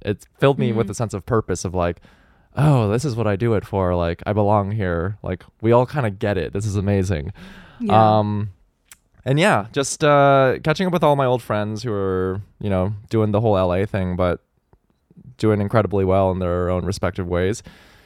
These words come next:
Speaker 1: It, it was great. It
Speaker 2: I,
Speaker 1: provided a
Speaker 2: yeah.
Speaker 1: lot of clarity. It was a very, very, uh, productive and amazing trip. And yeah, I don't know. Everyone in L A is just super shiny and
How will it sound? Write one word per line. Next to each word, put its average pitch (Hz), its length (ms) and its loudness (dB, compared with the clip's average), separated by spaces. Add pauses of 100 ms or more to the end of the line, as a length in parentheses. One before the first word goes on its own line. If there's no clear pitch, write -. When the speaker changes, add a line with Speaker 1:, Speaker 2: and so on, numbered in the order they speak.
(180)
Speaker 1:
It, 104 280 -2 (640)
it 117 60 2
was 123 100 4
great. 110 280 2 (260)
It 110 200 0 (220)
Speaker 2:
I, - 60 -12
Speaker 1:
provided 151 320 2
a 139 60 4
Speaker 2:
yeah. 123 40 4
Speaker 1:
lot 123 160 4
of 113 140 -4
clarity. 95 640 0 (180)
It 110 80 -10
was 110 160 -6
a 117 40 -4
very, 123 360 6
very, 110 760 2 (200)
uh, 95 520 2 (800)
productive 117 680 0
and 98 240 -2
amazing 90 400 -2
trip. - 380 -4 (380)
And 98 500 2 (1000)
yeah, 156 420 4
I 113 80 0
don't 113 100 0
know. 123 320 2
Everyone 131 280 2
in 123 120 2
L 120 160 4
A 117 200 4
is 107 180 -2
just - 240 -4
super 131 260 -2
shiny 107 580 0
and 95 380 -2